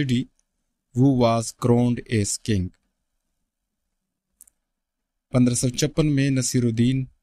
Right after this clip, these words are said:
हुमायून की इंतकाल के बाद किसकी तख्त नशीनी की रस्म अदा की गई? अकबर। डी ऑप्शन इसका दुरुस्त है। Number three,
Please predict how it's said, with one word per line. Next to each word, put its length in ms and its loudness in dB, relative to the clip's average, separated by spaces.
हुमायून 560 0
की 260 -2
इंतकाल 440 -2
के 180 -4
बाद 220 -2
किसकी 360 -2
तख्त 340 -6
नशीनी 440 -2
की 120 -2
रस्म 400 -4
अदा 240 -4
की 260 -2
गई? 220 0
अकबर। 500 -6
डी 160 0
ऑप्शन 320 0
इसका 280 -4
दुरुस्त 340 -8
है। 120 -8
Number 320 2
three, 280 -4